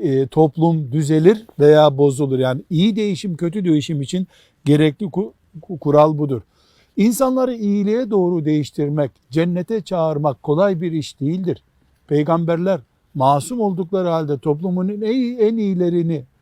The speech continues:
oluşturdukları halde ne yazık ki bunu kolay yapamamışlardır. Sözle, rica ile bir değişim çocukta bile olmaz. Sabır ister, zaman ister. Ve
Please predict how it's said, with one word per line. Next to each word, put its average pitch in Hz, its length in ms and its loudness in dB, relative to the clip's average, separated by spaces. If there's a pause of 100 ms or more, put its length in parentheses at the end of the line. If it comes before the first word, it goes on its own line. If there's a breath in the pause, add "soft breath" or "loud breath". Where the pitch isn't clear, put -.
(240)
oluşturdukları 165 840 0
halde 156 500 2 (440 soft breath)
ne 160 100 0
yazık 170 460 -2
ki 160 240 0 (260)
bunu 165 240 0
kolay 156 400 0
yapamamışlardır. 151 1000 0 (380)
Sözle, 190 760 0
rica 185 540 0
ile 156 380 2 (260)
bir 175 320 -2
değişim 175 460 -2
çocukta 180 600 -4
bile 160 160 0
olmaz. 131 560 -2 (240)
Sabır 180 440 -2
ister, 160 440 0
zaman 147 420 4
ister. 127 340 -2 (1080)
Ve 160 340 2